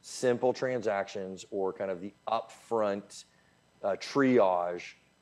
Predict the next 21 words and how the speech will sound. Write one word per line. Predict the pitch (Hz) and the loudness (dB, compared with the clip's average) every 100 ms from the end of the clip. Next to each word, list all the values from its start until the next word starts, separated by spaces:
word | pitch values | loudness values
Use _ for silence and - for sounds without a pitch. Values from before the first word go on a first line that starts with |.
| 110 | -4
of | 101 | -2
something | 113 98 101 95 | 0 -2 -2 -4
to | |
pass | 90 101 95 - | -4 -4 -4 -4
to | |
a | 90 | -4
live | 92 98 92 | 0 0 0
agent. | 90 95 95 | -4 -8 -10
The | |
problem | - - 147 143 143 123 107 | -10 0 4 4 4 2 0
is | 101 98 98 101 - _ _ _ _ _ - | -2 -4 -6 -8 -14 _ _ _ _ _ -10
most | 107 110 113 131 139 - | -4 4 6 6 4 -4
virtual | 107 123 117 117 | -6 -4 0 2
agent | 117 104 113 - | 2 0 -6 -4
companies, | 117 95 95 92 104 113 | -2 -2 -4 -8 -10 -6
like, | 98 90 | -6 -2
that | 107 98 _ 92 104 | -2 -2 _ -18 0
only | 123 131 135 127 | 2 4 4 2
do | 117 120 | 2 2
virtual | 104 113 - 104 | 2 2 0 0
agent | 110 92 95 92 | 0 -2 -8 -10